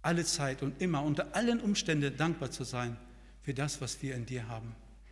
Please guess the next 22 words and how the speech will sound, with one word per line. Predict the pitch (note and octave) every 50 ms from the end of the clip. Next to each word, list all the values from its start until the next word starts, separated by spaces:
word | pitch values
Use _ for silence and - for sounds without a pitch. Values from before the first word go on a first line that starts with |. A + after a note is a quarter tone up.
| - - - - - - - - - - - - - - -
damit | - C3 C#3 C#3+ C#3
wir | C#3+
diese | B2 B2+ A#2 - C3+
Liebe | B2 C3 B2+ A2 C3 C3
annehmen | C3+ D#3 D#3 D3+ D3 C#3+ C3 C3 C3 B2 A#2 - - - - - - - - - - - - - - - - - - - -
und | C3+ B2+ A#2+
weitergeben | A#2 A2+ - B2 A2+ G#2 A2+ G#2+ A#2 A2+
können, | - - A2+ A2 G#2 G#2 G#2+ - - - - - - - - - - - - -
damit | - B2 C3+ C#3+ C#3 C#3 -
wir | - C3+ B2+ A2+ - - - - - - - - -
Frucht | - - D3 F3 E3+ - -
bringen, | - C#3+ C#3+ C3+ C3 B2+
nicht | B2+ C3+ B2+ -
nur | D3 C3
für | - - C3+ B2
Zeit, | - - - C#3 B2 A#2+ A2+ - - - - - - - - - - - - - - -
sondern | - - C3 B2+ B2+ A#2+ A#2+ A#2+ A#2 G#2+ - - -
für | - E3+
Ewigkeit, | - - D3 C3+ B2 A2+ - - - A#2+ A2+ G#2+ G#2+ - - - - - - - - - - - -
in | C#3 D3 C#3+
unserem | C#3+ E3+ F#3+ F3+ D#3+ E3+ E3
Leben | D3+ B2+ B2+ B2+ B2+ B2+ - B2 A#2+ A2+